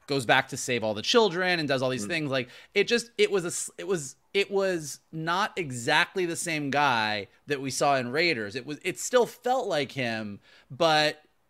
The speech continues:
Speaker 1: I'm not gonna say that there was nuances to it, but there were some different shades to Indy in this that makes him, that makes this movie stand out as, like, a really fun Indy.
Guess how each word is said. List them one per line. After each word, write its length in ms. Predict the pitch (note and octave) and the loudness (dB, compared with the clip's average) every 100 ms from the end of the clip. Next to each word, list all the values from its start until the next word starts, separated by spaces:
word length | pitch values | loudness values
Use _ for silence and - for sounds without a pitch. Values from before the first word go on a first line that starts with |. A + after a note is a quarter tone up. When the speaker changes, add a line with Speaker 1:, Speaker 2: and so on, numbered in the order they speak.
| _ _ _ _ _ | _ _ _ _ _
Speaker 1:
I'm 120 | G3 G3 | -4 0
not 180 | F#3+ | -2
gonna 160 | G3 E3 | 0 -2
say 200 | - E3 | 0 0
that 120 | D3 | 0
there 160 | D#3+ D#3 | 0 0
was 180 | B2+ C#3 | 0 -4
nuances 640 | D4+ E4 E3 C3+ C#3 - | -2 0 0 -2 -6 -6
to 200 | C#3+ A#2+ | -4 -2
it, 220 | A#2 B2 - - | -2 -4 -10 -6
but 160 | F#3+ D#3+ | -2 0
there 120 | G3+ | 2
were 80 | G3+ | 0
some 180 | F3+ D3 | -2 -2
different 320 | F#3 F#3 D3+ | -2 -2 -6
shades 500 | - F#3 F#3 F#3+ D3 | -2 2 2 0 -2
to 140 | - | -10
Indy 320 | D3 C#3+ C3+ C3+ | -6 -4 -2 -2
in 140 | B2+ | -2
this 260 | B2+ A#2+ - | -2 -4 -6
that 160 | C3 | -10
makes 280 | C3 C3+ - | -6 -6 -4
him, 260 | D3 C3+ C3 | -4 -4 -4
that 100 | C3+ | -6
makes 180 | D#3 - | -4 -4
this 200 | D#3+ - | -6 -6
movie 180 | D#3 C3+ | -4 -4
stand 360 | - D3+ C#3 | -4 -4 0
out 200 | C#3 C#3 | 0 0
as, 80 | C3 | 0
like, 100 | B2 | -4
a 60 | B2 | -4
really 340 | B2+ C3+ B2 | -4 -4 -4
fun 400 | - - C3+ C3+ | -6 -4 -2 -2
Indy. 420 | G2 G2 E2+ - | -6 -10 -14 -18